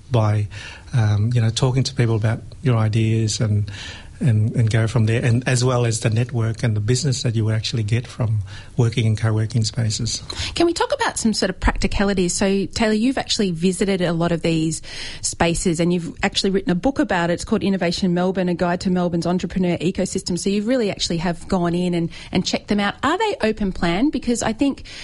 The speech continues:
Speaker 2: um, a lot of, you know, workplaces, I work in a, an open plan workplace, and you really do have a lot of, you know, sound coming from other people's spaces, but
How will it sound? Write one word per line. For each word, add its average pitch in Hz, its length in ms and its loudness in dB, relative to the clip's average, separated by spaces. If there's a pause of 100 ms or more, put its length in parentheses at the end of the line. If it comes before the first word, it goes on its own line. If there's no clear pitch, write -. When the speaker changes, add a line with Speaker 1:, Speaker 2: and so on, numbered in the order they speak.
(220)
Speaker 2:
um, 185 420 0
a 190 80 2
lot 185 180 2
of, 180 340 0 (280)
you - 80 -2
know, 175 160 2
workplaces, 185 480 0
I 196 100 2
work 190 220 0
in 202 80 0
a, 160 200 0
an 170 140 0
open 180 240 -2
plan 165 220 0
workplace, 175 420 -2
and 175 220 0 (160)
you 202 140 2
really 208 320 2
do 185 260 0
have 165 400 -2 (300)
a 185 120 2
lot 180 200 2
of, 170 260 -2
you 190 80 2
know, 180 260 0 (480)
sound 208 640 0
coming 202 260 0
from 190 180 0
other 170 180 0
people's 180 420 -2
spaces, 180 500 -2
but - 180 0